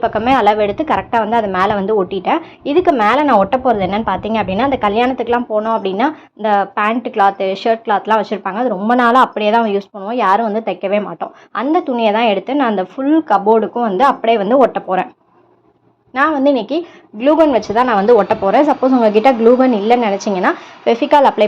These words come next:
பண்ணி தாராளமா ஒட்டிக்கலாம். அப்படி இல்லை அப்படின்னா ஃபுல்லா நீங்க வந்து பெரிய சைஸ் ஸ்டாப்லர் பின் வச்சிருந்தீங்க அப்படின்னா எல்லா சைடுமே வந்து ஸ்டாப்லர் பின் போட்டுட்டீங்கனாலும் அழகா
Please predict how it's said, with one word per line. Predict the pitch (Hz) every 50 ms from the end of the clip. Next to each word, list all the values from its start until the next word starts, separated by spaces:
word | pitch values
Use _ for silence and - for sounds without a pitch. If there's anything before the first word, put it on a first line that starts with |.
| 208
பண்ணி | 208 214 247 262 214 196
தாராளமா | 185 196 214 214 214 214 214 240 254 233
ஒட்டிக்கலாம். | 196 - 190 175 - 208 262 277 240
அப்படி | 208 - 247 254 277 262 220
இல்லை | 208 214 220 208
அப்படின்னா | 185 180 180 226 294 -
ஃபுல்லா | - - 214 220 233 262 262
நீங்க | 262 226 190
வந்து | 202 247 262 254
பெரிய | 214 214 233 262 285 -
சைஸ் | 247 220 214 -
ஸ்டாப்லர் | - 202 202 202 226 240 233 -
பின் | 202 196
வச்சிருந்தீங்க | 196 180 - 208 202 202 214 220 220
அப்படின்னா | 202 180 180 180 247 359 381 - - - - - _ - 208
எல்லா | 220 233 254 269 262
சைடுமே | 262 208 196 190 214 233 247
வந்து | 214 220 240 -
ஸ்டாப்லர் | 208 190 190 208 226 220 220
பின் | 214 202 190 196
போட்டுட்டீங்கனாலும் | 196 180 185 180 190 185 180 180 175 190 269 320 294
அழகா | 214 190 190 202